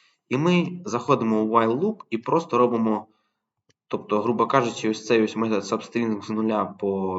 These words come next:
prefix length мінус один, воно просто буде збирати ось цю останню літеру. Потім ми опять знову перевіряємо.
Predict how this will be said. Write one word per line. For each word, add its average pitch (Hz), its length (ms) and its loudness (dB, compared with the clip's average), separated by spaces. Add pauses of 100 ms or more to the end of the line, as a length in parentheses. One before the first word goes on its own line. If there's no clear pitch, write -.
(160)
prefix 101 380 -8
length 101 260 -4
мінус 104 260 -8
один, 120 320 -12
воно 113 240 -4
просто 151 320 -6
буде 107 240 -8
збирати 107 440 -6
ось 95 200 -12
цю 110 120 -6
останню 98 480 -8
літеру. - 380 -14 (840)
Потім 160 240 -2
ми 123 80 0
опять 117 480 -4
знову 98 340 -2
перевіряємо. 85 680 -10